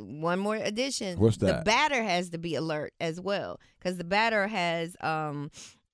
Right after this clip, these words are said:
Speaker 1: once the, the pitcher is facing them, they have, they have the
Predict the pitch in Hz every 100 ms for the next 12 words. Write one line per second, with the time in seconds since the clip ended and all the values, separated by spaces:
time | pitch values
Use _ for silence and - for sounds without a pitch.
0 | _ 180 202 196 175 - 165 170 - -
1 | 233 202 185 170 208 220 226 180 170 170
2 | 185 175 170 - 175 190 190 160